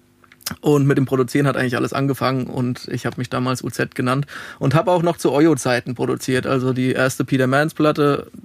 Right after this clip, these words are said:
hab ich, hab ich viel produziert und dann auch bei Studying Abroad, ähm, noch viel gemacht und zwischendrin noch eine Remix-Platte.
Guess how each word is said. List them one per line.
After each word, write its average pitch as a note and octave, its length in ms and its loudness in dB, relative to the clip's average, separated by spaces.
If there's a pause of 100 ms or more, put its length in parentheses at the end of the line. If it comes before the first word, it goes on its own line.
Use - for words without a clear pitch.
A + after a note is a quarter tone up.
hab C#3+ 160 0
ich, - 300 -6 (240)
hab C#3+ 140 0
ich C3+ 100 -4
viel F3 160 2
produziert D3+ 600 2 (480)
und C#3 160 2
dann C#3 120 4
auch C#3 100 2
bei C3+ 120 2
Studying B2+ 380 0
Abroad, B2+ 560 0 (180)
ähm, B2 460 0 (460)
noch B2+ 180 0
viel C3+ 220 2
gemacht C3 420 0
und B2+ 100 -2
zwischendrin B2+ 320 -2
noch B2+ 140 0
eine B2 100 0
Remix-Platte. C#3 560 0